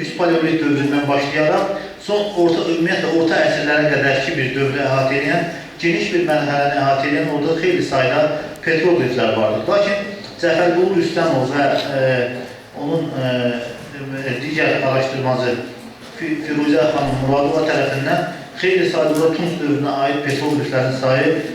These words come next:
üç minə qədər artmışdır. Onların tədqiqatları sayəsində sayı çoxalmışdır. E, Qobustanda,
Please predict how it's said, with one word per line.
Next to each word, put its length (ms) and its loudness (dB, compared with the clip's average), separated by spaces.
üç 200 -4
minə 200 0
qədər 320 2
artmışdır. 560 -2
Onların 240 0
tədqiqatları 640 2
sayəsində 520 0
sayı 300 4
çoxalmışdır. 600 0
E, 80 -6
Qobustanda, 640 2